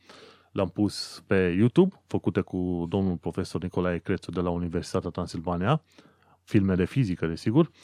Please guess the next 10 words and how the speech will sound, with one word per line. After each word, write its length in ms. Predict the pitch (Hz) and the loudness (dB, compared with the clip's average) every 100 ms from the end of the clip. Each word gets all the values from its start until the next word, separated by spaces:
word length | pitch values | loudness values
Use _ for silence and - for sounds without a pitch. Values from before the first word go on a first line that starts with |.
| - - - - - _ _ | -20 -20 -20 -20 -20 _ _
uh, 240 | 113 120 123 | 4 4 4
vin 260 | 123 156 185 | 4 6 8
oameni 300 | 120 151 175 | 8 8 6
cu 120 | 139 | 6
niște 240 | 135 - | 4 4
întrebări 340 | 117 110 123 151 | 4 4 4 2
foarte 240 | 143 127 | 2 2
interesante 640 | 101 90 85 - 139 139 | 0 0 -2 2 2 4
în 100 | 117 | 0
care 480 | - 120 135 135 135 | 2 4 4 4 2